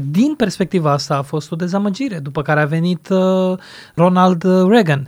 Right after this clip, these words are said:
din nou, el din partea conservatoare, apoi George Bush,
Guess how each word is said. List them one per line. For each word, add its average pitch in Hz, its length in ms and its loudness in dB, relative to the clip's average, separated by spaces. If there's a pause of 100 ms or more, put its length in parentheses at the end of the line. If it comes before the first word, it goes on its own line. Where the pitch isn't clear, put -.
din 160 220 2
nou, 240 280 2 (720)
el 202 200 6
din 175 140 0
partea 170 380 4
conservatoare, 185 720 2 (480)
apoi 151 420 0
George 196 300 2
Bush, 202 260 0